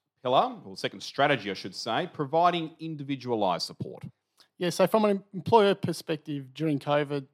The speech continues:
Speaker 2: um, especially when you have employees off-site, I would say this was the most challenging by far to, to be able to reach out individually to the team. It's okay to get them on a team call and, and, and say some nice words, but,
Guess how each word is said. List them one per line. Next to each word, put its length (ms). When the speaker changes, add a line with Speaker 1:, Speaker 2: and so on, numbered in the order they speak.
Speaker 2:
um, 380
especially 360
when 360
you 60
have 100
employees 480
off-site, 480
I 40
would 160
say 160
this 180
was 120
the 60
most 460
challenging 600
by 220
far 400
to, 340
to 100
be 80
able 80
to 60
reach 280
out 140
individually 560
to 140
the 60
team. 320
It's 120
okay 360
to 140
get 80
them 100
on 120
a 40
team 300
call 460
and, 160
and, 140
and 100
say 200
some 180
nice 260
words, 280
but, 200